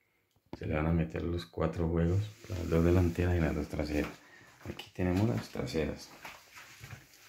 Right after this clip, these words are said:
marca Pirelli, siete cincuenta por dieciséis, T D quinientos, siete cincuenta por dieciocho, perdón, T D quinientos,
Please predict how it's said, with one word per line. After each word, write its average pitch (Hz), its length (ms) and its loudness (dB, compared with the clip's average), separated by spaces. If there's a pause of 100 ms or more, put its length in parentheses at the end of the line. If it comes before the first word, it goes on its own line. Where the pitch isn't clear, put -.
(760)
marca 87 420 4
Pirelli, 87 400 6
siete 87 360 4
cincuenta 85 520 4
por 87 180 4
dieciséis, 85 600 4
T 87 120 2
D 82 220 6
quinientos, 90 720 4 (3000)
siete 85 300 4
cincuenta 85 400 10
por 95 140 8
dieciocho, 87 440 6
perdón, 87 480 6
T 82 140 2
D 80 260 4
quinientos, 82 640 2